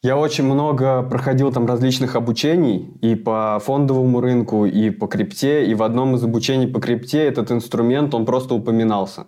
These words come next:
То есть вот биржа, про которую я говорю, это брокер Binance. То есть сейчас они еще подписали брокерство с Байбитом, и то есть торговля вся происходит на ликвидности Binance, и сейчас еще будет на ликвидности Байбита.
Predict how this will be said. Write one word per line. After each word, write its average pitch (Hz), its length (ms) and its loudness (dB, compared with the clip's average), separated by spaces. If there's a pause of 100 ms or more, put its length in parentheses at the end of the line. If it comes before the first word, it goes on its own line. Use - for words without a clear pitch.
То 113 100 -2
есть 113 120 -2
вот 117 240 0
биржа, 143 380 0
про 127 160 -4
которую 131 400 0
я 127 100 2
говорю, 127 480 2
это 127 320 -2
брокер 127 760 0
Binance. 113 640 -2
То - 80 -2
есть 104 100 -2
сейчас 143 320 0
они 120 200 2
еще 120 180 0
подписали 120 580 -2
брокерство 117 600 0
с 107 40 0
Байбитом, 117 560 0
и 107 40 2
то 110 100 -4
есть - 300 -6
торговля 120 480 0
вся 127 180 -2
происходит 120 580 -2
на 113 60 0
ликвидности 113 640 0
Binance, 117 480 0
и 104 140 4
сейчас 117 320 -2
еще 113 120 -2
будет 104 300 0
на 110 60 0
ликвидности 113 500 -2
Байбита. 104 480 0